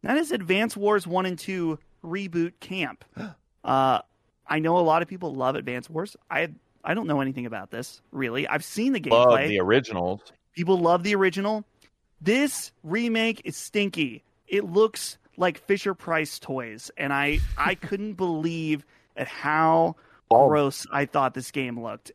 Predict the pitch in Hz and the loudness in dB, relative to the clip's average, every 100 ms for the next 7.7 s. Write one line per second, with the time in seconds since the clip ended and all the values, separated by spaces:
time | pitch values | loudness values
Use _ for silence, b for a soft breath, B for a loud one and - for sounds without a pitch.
0 | - 170 190 - 240 254 - 190 - 135 | -4 -2 -2 -2 0 0 -2 -10 -6 -6
1 | - - 185 214 233 240 b b 151 - | -8 -4 0 2 2 -2 b b -10 -6
2 | 185 - 202 220 226 - 143 143 117 131 | -8 -2 2 2 0 -4 -4 -2 -2 -4
3 | 143 165 175 147 139 147 - 165 175 160 | -4 -2 -4 -4 -4 -4 -6 -4 -4 -4
4 | 139 135 131 120 - - 120 123 156 226 | -8 -8 -8 -12 -16 -16 -10 -4 -4 -4
5 | - _ _ _ _ _ _ _ - 190 | -12 _ _ _ _ _ _ _ -2 0
6 | 208 220 123 196 233 240 254 _ _ _ | 4 6 4 2 -2 -4 -10 _ _ _
7 | _ - 107 95 160 190 - | _ 2 4 6 2 0 -4